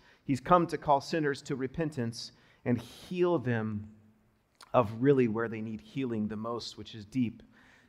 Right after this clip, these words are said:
in their soul. And again, Jesus, simply different. In the next passage, we have another question, this time from the people. We're not told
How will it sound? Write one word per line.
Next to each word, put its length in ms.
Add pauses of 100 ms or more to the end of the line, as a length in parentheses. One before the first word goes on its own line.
in 120
their 140
soul. 580 (380)
And 100
again, 360 (360)
Jesus, 600 (640)
simply 420
different. 340 (300)
In 100
the 60
next 200
passage, 380
we 100
have 360
another 280
question, 380
this 140
time 300
from 180
the 80
people. 380
We're 100
not 200
told 340